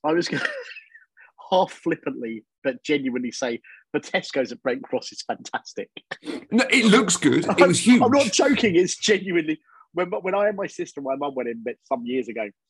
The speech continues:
Speaker 1: the first thing, it might have been 'cause of the time of year, 'cause I think it was around Passover, the first thing we saw in the Brent Cross Tesco's was a gigantic stack,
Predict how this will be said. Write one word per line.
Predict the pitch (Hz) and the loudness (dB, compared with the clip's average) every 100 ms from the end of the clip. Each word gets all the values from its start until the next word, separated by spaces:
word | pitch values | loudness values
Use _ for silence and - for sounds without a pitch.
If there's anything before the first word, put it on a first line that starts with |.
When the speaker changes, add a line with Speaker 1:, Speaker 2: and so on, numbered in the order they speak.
| _ - | _ -10
Speaker 1:
the | 139 | -8
first | - 165 160 | 0 0 0
thing, | 160 | -4
it | |
might | 156 | -2
have | 156 | 0
been | 147 | -2
'cause | 127 139 | -4 -8
of | |
the | 127 | -8
time | - 120 | -4 -4
of | |
year, | 117 | -2
'cause | 104 110 | -6 -8
I | |
think | - | -8
it | 120 | -6
was | 117 | -4
around | 110 - | -6 -2
Passover, | 120 110 110 104 101 _ _ _ | -4 -2 -6 -8 -10 _ _ _
the | 147 | -10
first | - 185 185 | 0 0 0
thing | 170 | -2
we | 156 | -2
saw | - 160 131 | 0 2 2
in | |
the | 117 | 0
Brent | 107 131 127 | -2 -4 -4
Cross | 120 - | -14 -12
Tesco's | 123 - 104 | -12 -8 -10
was | - 120 | -8 -10
a | 107 | -2
gigantic | 135 131 - 135 147 143 - 120 - | -2 -2 -4 -4 -2 -4 -6 -8 -6
stack, | - 110 | -4 -4